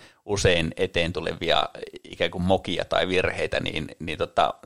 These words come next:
niitäkin on ehkä hyvä nostaa tietoisuuteen, että niitä ei turhaan sitten tehdä jatkossa. Mikä se on ensimmäinen,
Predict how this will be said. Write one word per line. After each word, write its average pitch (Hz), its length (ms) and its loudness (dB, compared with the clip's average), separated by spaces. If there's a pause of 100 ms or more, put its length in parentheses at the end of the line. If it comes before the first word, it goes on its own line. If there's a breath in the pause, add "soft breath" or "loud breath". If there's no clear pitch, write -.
(100)
niitäkin 117 440 0
on 90 60 4
ehkä - 200 2
hyvä 120 280 2
nostaa 110 320 2
tietoisuuteen, 101 800 2
että - 320 -6 (380)
niitä 98 240 -4
ei 101 200 0 (180)
turhaan 110 400 2
sitten - 380 -10 (220)
tehdä 90 280 -4
jatkossa. - 680 0 (760 soft breath)
Mikä 135 260 4
se 139 100 2
on 123 320 8 (120)
ensimmäinen, 92 800 4